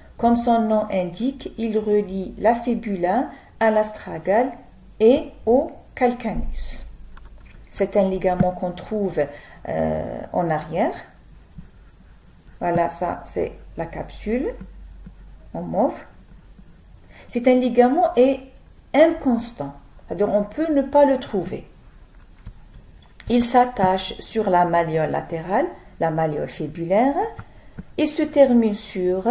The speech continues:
le talus et le calcaneus. Ça, c'est une vue postérieure de l'articulation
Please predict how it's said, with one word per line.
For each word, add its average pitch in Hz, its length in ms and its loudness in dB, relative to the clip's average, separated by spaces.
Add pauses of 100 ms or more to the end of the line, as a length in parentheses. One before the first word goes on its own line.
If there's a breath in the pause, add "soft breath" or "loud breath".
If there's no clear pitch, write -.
(380 loud breath)
le 311 300 2
talus 160 640 -2 (240)
et 240 320 4 (300)
le 254 140 0
calcaneus. - 840 -6 (120)
Ça, 226 240 4
c'est 226 340 -6
une 240 280 2
vue 185 420 -8 (160)
postérieure 190 840 -2 (340 loud breath)
de 165 80 0
l'articulation 185 960 -2